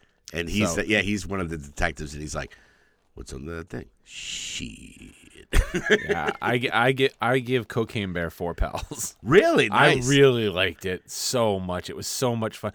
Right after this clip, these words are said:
Speaker 2: It was good fun, and, and what, what I've heard, I saw exactly what they were talking about. The actors themselves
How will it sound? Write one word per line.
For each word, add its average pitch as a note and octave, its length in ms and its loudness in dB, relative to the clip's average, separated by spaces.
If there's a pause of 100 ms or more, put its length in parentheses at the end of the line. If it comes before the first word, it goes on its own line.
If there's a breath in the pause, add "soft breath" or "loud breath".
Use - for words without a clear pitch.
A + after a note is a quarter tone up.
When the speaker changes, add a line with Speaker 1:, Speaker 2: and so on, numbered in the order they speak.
(240 loud breath)
Speaker 2:
It D#3 120 4
was C#3+ 200 6
good E3+ 300 8
fun, C#3 240 2
and, A2+ 340 -8
and G#2 240 -4
what, A#2 220 -2 (180)
what A2+ 280 0 (260)
I've G#2+ 160 -2
heard, D3 560 4 (400 soft breath)
I G#2+ 80 0
saw B2+ 300 2
exactly G#2+ 340 0
what G2 80 -6
they G2+ 60 -2
were F#2+ 60 -2
talking G2 260 0
about. E2+ 180 -4 (320 soft breath)
The A#2+ 180 0
actors C3 460 2
themselves A2 500 0